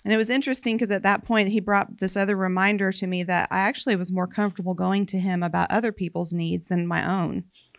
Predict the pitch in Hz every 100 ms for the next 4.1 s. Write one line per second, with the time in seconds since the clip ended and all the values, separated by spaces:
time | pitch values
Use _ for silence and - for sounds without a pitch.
0 | _ _ _ _ _ _ 185 175 - 175
1 | 190 180 185 180 175 - - 185 180 175
2 | 180 _ _ - 180 170 170 - 185 190
3 | - _ 185 196 - 175 - - 175 160
4 | -